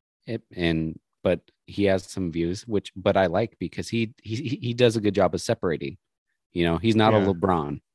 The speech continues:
Speaker 1: He's not
Speaker 2: Right.
Speaker 1: out there, you know, trying to push his views. Speaking of LeBron, did you see
Speaker 2: <laughs>
Speaker 1: Rittenhouse is suing him?
Speaker 2: Yes, he should be suing him.
Speaker 1: <laughs>
Speaker 2: I can't wait. I can't wait. Um,
Speaker 1: <clears throat>
Speaker 2: but I mean, you know, it, it's like, you know, we talk about all this diversity and stuff and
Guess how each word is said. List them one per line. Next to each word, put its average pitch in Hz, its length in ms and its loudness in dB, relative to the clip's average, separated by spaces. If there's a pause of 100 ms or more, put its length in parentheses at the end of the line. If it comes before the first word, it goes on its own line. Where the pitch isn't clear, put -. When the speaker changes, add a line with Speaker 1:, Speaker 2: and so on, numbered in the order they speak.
Speaker 1:
He's 104 180 2
not 95 140 2
Speaker 2:
Right. 90 80 6
Speaker 1:
out 87 120 2
there, 87 240 0
you 87 160 -4
know, 85 260 -4 (540)
trying 92 180 0
to 82 60 0
push 85 220 -4
his 87 120 -10
views. 87 280 -4 (260)
Speaking 127 400 0
of 95 180 0
LeBron, 87 440 -2
did 80 140 -4
you 85 60 -8
see 92 200 -4
Speaker 2:
<laughs> - 0 -
Speaker 1:
Rittenhouse 87 520 -2 (120)
is 82 120 -12
suing 87 260 -4
him? 98 180 0 (180)
Speaker 2:
Yes, 95 280 -2
he 107 100 -4
should 82 260 -6
be 80 120 -10
suing 80 260 -10
him. 156 760 4
Speaker 1:
<laughs> - 100 -6
Speaker 2:
I 113 100 0
can't 101 260 -2
wait. 87 320 -8 (160)
I 98 100 -4
can't - 220 -12
wait. 80 240 -12 (800)
Um, 95 640 -4
Speaker 1:
<clears throat> - 40 -16
Speaker 2:
but 156 100 2
I 160 40 2
mean, 160 340 -2 (200)
you 147 140 -6
know, 127 220 0
it, 131 140 -6 (100)
it's 135 180 -4
like, 127 280 -4
you 127 60 -8
know, 113 300 -8 (320)
we 131 160 -8
talk 131 180 -8
about 135 200 -4
all 123 120 -4
this 107 120 -8
diversity 95 880 -8
and 80 120 -12
stuff 85 380 -12
and 82 160 -12